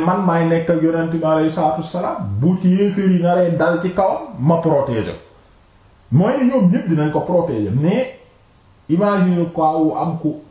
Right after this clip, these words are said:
infiltré wu ba dugg ci biir. Kan moo koy protéger foofu? Mais nag kenn nag ci ñun, "ma dana minna ahad,"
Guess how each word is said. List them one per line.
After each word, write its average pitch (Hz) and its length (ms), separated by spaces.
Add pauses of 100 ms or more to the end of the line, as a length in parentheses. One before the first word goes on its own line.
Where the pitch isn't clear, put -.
(160)
infiltré 156 580
wu 135 160
ba 127 120
dugg 131 360
ci 123 80
biir. 113 200 (640)
Kan 202 240
moo 175 180
koy 139 160
protéger 120 540
foofu? - 200 (240)
Mais 98 260
nag 123 200
kenn 147 340
nag 160 220
ci 143 140
ñun, 123 180
"ma 135 220
dana 135 320
minna 120 320
ahad," - 240